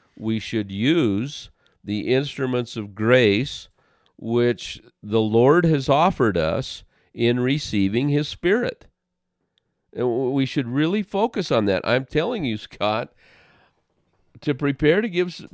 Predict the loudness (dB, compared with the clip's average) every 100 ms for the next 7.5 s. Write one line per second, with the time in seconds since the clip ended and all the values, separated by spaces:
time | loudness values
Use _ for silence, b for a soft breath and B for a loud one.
0 | -2 0 0 -2 -4 -4 -4 -2 -4 -4
1 | -6 -8 -10 _ -6 -4 -6 -8 -10 -4
2 | -6 -4 -4 -6 b b b -4 -2 0
3 | 0 -2 -6 -12 -6 2 2 4 0 0
4 | 0 0 -6 _ _ _ _ _ _ _
5 | _ _ _ 0 2 4 2 2 4 4
6 | 2 0 0 0 -2 0 2 0 2 2
7 | 2 0 -4 -12